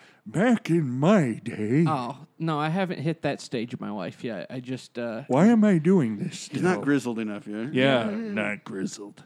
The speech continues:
Speaker 2: Um, I, back in two thousand seven, I worked at a comic shop out in Tracy.
Speaker 1: Mm-hmm.
Speaker 2: No longer there, unfortunately, called King's Comics.
Speaker 1: I love that shop.
Speaker 2: That shop,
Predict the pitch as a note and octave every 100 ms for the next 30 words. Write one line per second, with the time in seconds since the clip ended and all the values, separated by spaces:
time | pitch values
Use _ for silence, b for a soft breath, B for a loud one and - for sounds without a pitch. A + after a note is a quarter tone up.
0 | - D3+ D3 A#2 C3+ D3 _ _ D3 D#3
1 | D3 D3+ G#3 A#3+ G#3+ G3 F3+ F3+ F3 C#3
2 | B2 B2+ - C3+ C#3+ C#3+ D3 D3+ E3+ E3
3 | D3+ D3 - - B2+ C#3 B2+ - D#3 D3
4 | B2+ - C#3 C#3+ - B2+ B2+ F#3+ D3+ D3+
5 | D3+ E3 E3 E3 D#3 D3+ E3 D3+ C#3 E3+
6 | E3 - D3+ A#2+ C#3+ - C#3+ B2+ - D#3
7 | E3 - D3+ B2+ D#3+ A2 G#2 A2+ A2 G#2
8 | G2+ - - G2+ G2+ D3 - E3+ E3 D#3